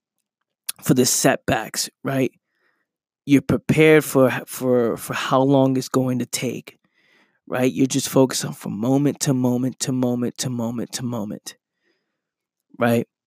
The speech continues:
And again, you have to be successful first. And what success is, is clarity, right? Clarity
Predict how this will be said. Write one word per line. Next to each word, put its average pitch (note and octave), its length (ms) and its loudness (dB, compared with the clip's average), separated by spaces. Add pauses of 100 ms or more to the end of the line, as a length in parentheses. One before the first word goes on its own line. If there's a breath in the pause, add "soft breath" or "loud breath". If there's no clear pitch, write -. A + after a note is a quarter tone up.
(340)
And B2 380 0
again, B2+ 400 2
you B2 60 4
have - 340 -4
to - 80 0
be B2 160 4
successful - 640 -2
first. - 460 2
And B2 100 -4
what A#2+ 100 -6
success - 760 0
is, C#3+ 560 4 (1040)
is - 160 -10
clarity, C3+ 800 0 (460)
right? A#2+ 300 -8
Clarity C#3+ 760 0